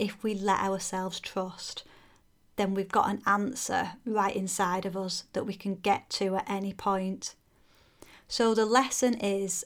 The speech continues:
number forty-seven, God is the strength in which I trust. And it starts like this.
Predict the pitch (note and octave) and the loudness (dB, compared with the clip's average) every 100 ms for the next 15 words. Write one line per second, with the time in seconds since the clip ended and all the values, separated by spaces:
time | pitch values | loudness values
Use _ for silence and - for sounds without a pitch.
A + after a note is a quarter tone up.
0 | _ G#3 G#3+ A3+ A3+ A3 A3 A3 B3+ - | _ -2 -2 -2 0 2 2 2 -2 2
1 | F#3+ G3 G3+ F#3 - _ _ _ _ _ | 2 0 -4 -6 -12 _ _ _ _ _
2 | _ - _ _ - A3+ A#3 C4 C4+ C4 | _ -20 _ _ 4 6 6 4 2 0
3 | - A3+ F#3+ F#3+ - - - G#3 G3 F3 | 0 0 0 -2 -8 -10 -4 -2 0 -2
4 | - G3+ F#3+ F#3+ - F#3+ F3 - - - | -2 -2 -2 -4 -4 -4 -4 -10 -10 -14
5 | _ _ _ _ _ _ _ _ _ _ | _ _ _ _ _ _ _ _ _ _
6 | - _ _ - G#3 - - A3 G#3 - | -20 _ _ -4 -2 -2 4 6 6 2
7 | G3+ G3 F#3+ G3 F#3 - - | 0 0 0 -4 -6 -10 -14